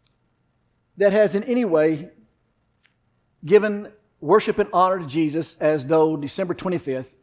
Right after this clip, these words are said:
were the date of His birth. But what you have observed is that we did pause and we did remember. We did celebrate and we did partake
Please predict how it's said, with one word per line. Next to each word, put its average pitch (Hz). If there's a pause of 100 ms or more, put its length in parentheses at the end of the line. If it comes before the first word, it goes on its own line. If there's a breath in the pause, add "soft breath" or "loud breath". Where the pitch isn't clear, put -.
were 156
the 147
date 139
of 139
His 139
birth. 117 (3000)
But 208
what 240
you 247
have 254
observed 143 (1900)
is 196
that 214
we 226
did 254
pause 220
and 202
we 220
did 190
remember. 160 (2000)
We 185
did 190
celebrate 151
and 165
we 175
did 185
partake 160